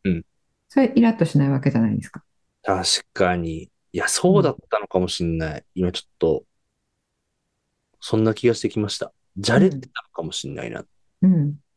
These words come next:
Speaker 2: 多分そうだと思いますよ。
Speaker 1: あー。
Speaker 2: いけないけど。<laughs>
Speaker 1: <laughs> 俺、それでほんと一人ブロックしたことあるんですよね。
Speaker 2: なるほどね。
Speaker 1: <laughs>
Speaker 2: うん、その人多分ね、洋平さんのね、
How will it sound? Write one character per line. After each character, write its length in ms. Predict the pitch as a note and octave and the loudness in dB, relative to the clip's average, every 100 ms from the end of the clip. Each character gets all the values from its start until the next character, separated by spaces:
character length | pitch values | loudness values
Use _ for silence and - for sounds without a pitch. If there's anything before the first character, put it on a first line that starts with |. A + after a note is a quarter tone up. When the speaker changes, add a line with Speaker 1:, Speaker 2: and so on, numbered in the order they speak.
| - | 0
Speaker 2:
多 140 | B3 | 2
分 160 | F3+ D#3 | 4 2
そ 200 | - G3+ | 4 2
う 80 | |
だ 100 | C#3 | 2
と 120 | C3 C3+ | 0 0
思 200 | C#3+ B2+ | 2 4
い 40 | |
ま 120 | C3 | 2
す 160 | B2+ A#2 | 0 -4
よ。 200 | G#2+ - _ - | -4 -6 _ -8
Speaker 1:
あ 1120 | F#2 F#2 F2+ F3 - E2+ - E3 E3+ E3+ F#3+ _ - | -2 0 2 0 0 -2 -2 -4 -2 -4 -6 _ -14
ー。 40 | |
Speaker 2:
い 40 | - | 2
け 120 | D#3 | 4
な 120 | D#3 | 4
い 100 | C#3 | 2
け 120 | C3+ | 0
ど。 160 | B2 A2+ | -2 -2
<laughs> 460 | D3 E3 - C3+ - _ - _ - - | -4 -6 -4 -4 -6 _ -20 _ -6 0
Speaker 1:
<laughs> 1500 | F#4 - D#4+ - C#4+ - - G#3+ F#3+ _ - - - - - | 0 2 0 2 2 2 2 0 -2 _ -14 -12 -12 -8 2
俺、 220 | B2+ C#3 | 4 4
そ 160 | - | 4
れ 80 | D#3 | 4
で 100 | D3+ | 4
ほ 140 | C#3 C#3 | 2 0
ん 60 | |
と 80 | C#3+ | -4
一 200 | C3 - | -4 2
人 100 | B2+ | 2
ブ 100 | F#2+ | 2
ロ 60 | A#2+ | -2
ッ 20 | |
ク 100 | - | -2
し 20 | |
た 80 | - | -4
こ 60 | E2+ | -2
と 80 | D#2+ | -2
あ 40 | |
る 80 | D#2 | -6
ん 40 | |
で 20 | |
す 120 | - - | -10 -12
よ 80 | |
ね。 60 | G1+ - - _ _ - - | -14 -18 -20 _ _ -12 6
Speaker 2:
な 340 | A3 - D#3+ | 6 6 4
る 260 | C3+ D3 - | 6 4 4
ほ 180 | F3+ D3+ | 2 2
ど 260 | - D3 | 4 2
ね。 320 | B2+ B2 D3+ - _ - | 4 4 2 0 _ 0
Speaker 1:
<laughs> 1300 | C#4 G#4+ - A#4 - C#4+ - G#3 - F#3+ - - - | 4 4 4 2 4 2 4 2 2 -2 -2 -12 0
Speaker 2:
う 80 | F3+ | 4
ん、 220 | E3+ D3+ | 4 2
そ 160 | - | 4
の 180 | G#3 B3 | 4 6
人 220 | C#4+ A3 | 4 2
多 180 | F#3+ G3+ | 2 4
分 300 | F#3+ E3+ D#3 | 4 4 4
ね、 240 | D#3+ D#3 D#3 | 4 6 6
洋 260 | A3 B3 | 6 4
平 240 | B3+ A#3+ B3 | 4 4 2
さ 200 | A#3+ A3+ | 4 4
ん 60 | |
の 120 | A3 | 4
ね、 440 | G3+ G3 F3 C3 | 4 2 0 -2